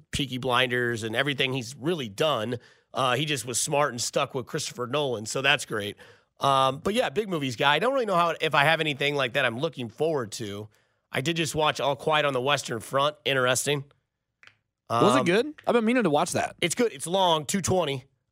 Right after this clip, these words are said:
Speaker 1: um, and very, you know, not a whole lot of dialogue, but it's, uh, you know,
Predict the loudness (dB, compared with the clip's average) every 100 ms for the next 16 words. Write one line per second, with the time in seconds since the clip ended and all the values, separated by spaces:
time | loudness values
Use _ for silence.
0 | -2 2 4 4 2 0 -2 -2 0 2
1 | 2 2 2 2 0 -4 -6 -4 0 2
2 | 2 2 2 2 2 2 2 2 4 4
3 | 2 0 -2 0 -2 -2 -2 0 2 0
4 | -4 -6 -6 -6